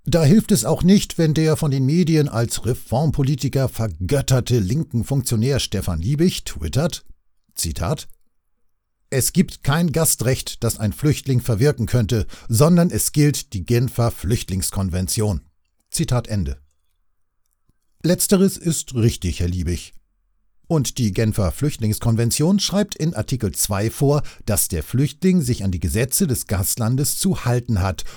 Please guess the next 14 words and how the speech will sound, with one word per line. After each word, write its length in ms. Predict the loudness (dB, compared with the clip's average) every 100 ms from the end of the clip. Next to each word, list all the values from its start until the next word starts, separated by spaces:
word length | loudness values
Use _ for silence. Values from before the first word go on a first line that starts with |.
| -4
und 220 | -2 0
sieht 240 | 0 -2 -2
in 140 | -6
Artikel 420 | -6 -6 -4 -4
zweiunddreißig 920 | -4 0 2 4 2 0 -2 -2 -4 -2
auch 280 | -2 -2
eine 240 | -2 -4 -2
Ausweisung 600 | 0 0 0 0 2 0
vor, 340 | 0 0 0
wenn 120 | 0 -2
das 200 | -4 -4
Gastrecht 680 | -4 -4 -4 -4 -4 -6 -6
missbraucht 540 | -6 -4 -2 -2 -2
wird. 260 | -6 -8 -10